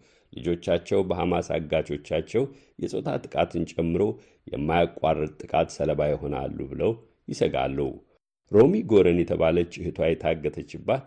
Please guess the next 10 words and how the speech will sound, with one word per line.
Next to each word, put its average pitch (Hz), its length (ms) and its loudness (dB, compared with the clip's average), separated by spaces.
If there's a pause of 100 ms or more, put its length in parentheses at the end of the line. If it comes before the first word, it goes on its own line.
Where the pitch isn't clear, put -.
(140)
ያርደን 80 560 0
ጎረን 80 360 0 (380)
ከአሁን 82 360 -4
ቀደም 82 380 0
የተለቀቁ 78 600 -4 (140)
ሴት - 320 -10
ታጋቾች 73 680 -2
ሲናገሩ 85 680 0
የሰማችው 76 680 -2
ነገር 107 280 0